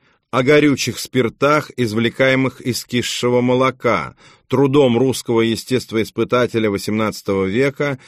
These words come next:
Николая Озерецковского, из которого мы узнали, что татары напивались до пьяна с кисшим молоком. Из не слишком религиозных людей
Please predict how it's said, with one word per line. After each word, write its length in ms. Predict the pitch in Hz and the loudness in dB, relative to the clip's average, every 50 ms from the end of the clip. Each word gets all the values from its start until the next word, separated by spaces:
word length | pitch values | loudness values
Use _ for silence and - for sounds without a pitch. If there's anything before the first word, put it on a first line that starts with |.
| - - _ _ | -20 -20 _ _
Николая 680 | - 101 107 - 120 120 120 127 127 127 127 123 120 - - | -4 -4 -2 0 2 2 2 4 4 4 2 2 0 -2 -4
Озерецковского, 1400 | - 110 107 113 131 131 143 135 - - - _ - 165 156 104 - - - - 92 80 69 62 64 62 - _ _ _ _ _ _ _ _ _ _ _ _ _ _ _ | -4 -2 0 0 0 0 0 -2 -2 -6 -10 _ -2 -2 -2 -2 -4 -10 -8 -6 -6 -6 -6 -6 -12 -16 -20 _ _ _ _ _ _ _ _ _ _ _ _ _ _ _
из 160 | - 92 - | -16 -10 -6
которого 380 | - 127 120 151 147 151 147 147 | -4 -2 0 2 2 2 2 2
мы 160 | 151 160 165 | 0 0 0
узнали, 840 | 170 160 147 135 135 135 131 127 120 117 113 113 113 110 107 107 - _ _ _ _ _ _ | 0 -2 -2 -2 0 0 2 2 2 2 2 2 0 0 -2 -6 -12 _ _ _ _ _ _
что 240 | - - - 143 135 | -14 -6 -2 -2 0
татары 640 | 135 151 143 139 - 175 180 180 165 151 127 113 | 2 0 -2 -2 0 -2 -2 0 0 0 0 0
напивались 680 | 107 110 123 127 123 135 147 147 156 151 151 147 143 127 | 2 0 0 0 0 0 0 2 2 2 2 2 0 0
до 160 | 110 95 135 | 0 -2 -2
пьяна 500 | 123 - 113 110 123 147 143 147 151 151 | -2 -2 -4 -2 0 0 0 0 0 -2
с 140 | 131 - - | -4 -6 -10
кисшим 460 | - - 127 135 - - - - 131 | -8 -6 -4 -4 -4 -4 -4 -2 -2
молоком. 880 | 127 123 123 123 127 127 120 - _ - 92 85 78 71 60 - - _ _ _ _ _ _ _ _ _ _ _ _ _ _ _ - | 0 0 2 0 0 0 -2 -4 _ -4 -4 -4 -4 -6 -10 -14 -18 _ _ _ _ _ _ _ _ _ _ _ _ _ _ _ -4
Из 180 | 127 147 139 | -2 -2 0
не 140 | 139 165 160 | 2 0 0
слишком 560 | - - 165 185 202 202 - - - 151 143 | 0 0 -2 0 0 0 0 0 0 0 0
религиозных 880 | 135 135 139 143 143 139 131 143 151 156 156 160 143 123 127 135 - - | 2 2 2 2 0 0 0 0 0 2 2 2 0 0 0 -4 -4 -2
людей 600 | 131 139 139 135 131 170 170 156 143 117 101 90 | -2 -2 -2 -2 0 0 0 2 2 0 -2 -4